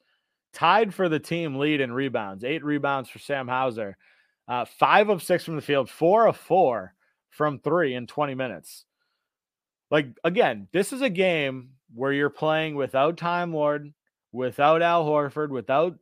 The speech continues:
Smart. Jaylen Brown goes down in the first half, only plays eighteen minutes in this one. And it was a,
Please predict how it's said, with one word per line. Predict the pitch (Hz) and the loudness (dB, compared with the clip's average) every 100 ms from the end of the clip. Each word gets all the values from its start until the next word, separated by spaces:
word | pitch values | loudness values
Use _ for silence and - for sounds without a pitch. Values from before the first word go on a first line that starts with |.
| _ _ _ | _ _ _
Smart. | - - 143 160 113 107 _ _ _ _ _ _ _ _ | -20 -8 -4 -2 -2 -6 _ _ _ _ _ _ _ _
Jaylen | 110 185 247 160 | 0 2 2 0
Brown | 156 185 160 | 0 0 0
goes | 151 147 | 0 -2
down | 104 147 160 | -2 -2 -2
in | 139 | -6
the | 117 | -10
first | - 151 131 - | -6 -6 -6 -4
half, | 151 120 120 | -4 -4 -6
only | 151 208 208 | -4 -4 -6
plays | - 143 120 | -4 -6 -4
eighteen | 143 147 - 143 120 | -6 -6 -8 -10 -6
minutes | 151 156 - | -6 -8 -10
in | 107 | -10
this | 101 - | -12 -12
one. | 98 95 104 _ _ _ _ _ - | -12 -12 -14 _ _ _ _ _ -4
And | 143 | 0
it | |
was | 160 | 2
a, | 151 127 | 2 0